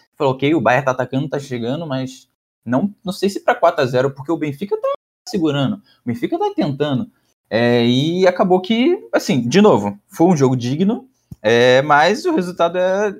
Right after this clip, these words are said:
no final de tudo, dentro do esperado, né? É simplesmente, como o Paulo falou, é o rolo compressor alemão. É, e tá em primeiro, com nove pontos, é o que já esperava, talvez termine o grupo, é, com todas as vitórias.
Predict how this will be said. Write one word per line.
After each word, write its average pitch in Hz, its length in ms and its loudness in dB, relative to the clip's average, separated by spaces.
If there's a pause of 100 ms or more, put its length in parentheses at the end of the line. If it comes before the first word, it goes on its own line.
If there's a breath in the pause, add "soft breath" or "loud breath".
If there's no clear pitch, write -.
(120)
no 147 180 -12
final 170 320 -4
de 165 120 -8
tudo, 170 260 -10
dentro 160 320 -8
do 165 60 -10
esperado, 156 520 -4
né? 107 200 -8 (280)
É 101 200 -2
simplesmente, 120 640 -6
como 156 380 -6
o 170 60 -14
Paulo 127 280 -2
falou, 139 400 -4
é - 20 -6
o 175 40 2
rolo 143 260 0
compressor 156 640 -6
alemão. 165 500 0 (760)
É, 117 440 2
e 131 140 0
tá 165 140 2
em 175 60 0
primeiro, 202 440 4
com 131 120 -2
nove 127 240 0
pontos, 156 540 -2
é 110 80 0
o 110 60 -4
que - 100 -20
já - 80 -2
esperava, 170 500 0
talvez 127 300 -4
termine 135 380 -2
o 139 40 -2
grupo, 131 400 -4 (320)
é, 113 460 0 (320)
com 120 280 -8
todas 127 240 -2
as 120 60 -2
vitórias. 143 640 -2